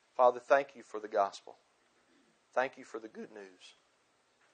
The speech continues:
Thank you for sending us your Son. Thank you for revealing him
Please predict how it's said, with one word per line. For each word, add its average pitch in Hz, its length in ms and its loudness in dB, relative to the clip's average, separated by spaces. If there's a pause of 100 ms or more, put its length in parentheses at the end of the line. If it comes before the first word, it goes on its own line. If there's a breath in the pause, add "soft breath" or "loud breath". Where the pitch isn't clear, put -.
(720 soft breath)
Thank 120 220 -8
you 127 80 -16
for - 160 -16
sending 110 360 -16
us 104 120 -16
your 101 120 -18
Son. 92 260 -18 (1120 soft breath)
Thank - 180 -14
you 110 80 -18
for 107 120 -18
revealing 120 380 -8
him 127 120 -18